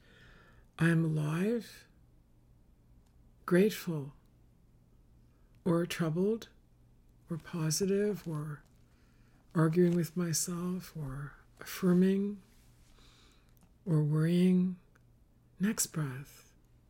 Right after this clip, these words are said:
And in that state,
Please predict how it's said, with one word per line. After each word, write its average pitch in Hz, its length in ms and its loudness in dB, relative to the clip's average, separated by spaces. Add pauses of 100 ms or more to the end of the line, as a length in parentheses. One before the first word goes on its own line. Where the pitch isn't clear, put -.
(1800)
And 202 200 10
in 254 240 4
that 240 240 8
state, 208 680 8